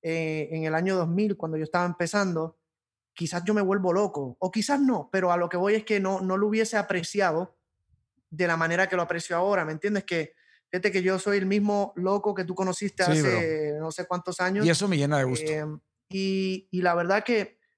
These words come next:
Speaker 1: lo, lo que me si-, lo que siento es agradecimiento y cosas, cosas bonitas. Por ejemplo, creo que f-, me con-, la gente de Google me contó que, que fue la palabra más buscada durante, no sé, como dos semanas.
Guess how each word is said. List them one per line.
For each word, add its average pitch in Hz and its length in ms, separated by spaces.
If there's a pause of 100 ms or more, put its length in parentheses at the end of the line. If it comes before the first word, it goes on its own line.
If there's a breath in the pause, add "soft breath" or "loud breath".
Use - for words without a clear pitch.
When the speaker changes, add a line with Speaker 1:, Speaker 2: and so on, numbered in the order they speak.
(320)
Speaker 1:
lo, 185 160
lo 185 140
que 190 160
me 190 100
si-, 208 160
lo 185 100
que 190 80
siento 208 220
es 214 80
agradecimiento 185 760
y 156 60
cosas, 180 280 (280)
cosas 214 260 (140)
bonitas. 180 400
Por 160 120
ejemplo, 180 380
creo 185 160
que 196 80
f-, - 120 (380)
me 165 120
con-, 175 120
la 160 100
gente 190 180
de 208 80
Google 226 300
me 190 100
contó 185 340
que, 196 300 (800)
que 165 140
fue 180 120
la 202 120
palabra 180 280
más 185 280
buscada 185 760 (360 soft breath)
durante, 160 960
no 170 120
sé, 214 180
como 170 220
dos 185 160
semanas. 214 560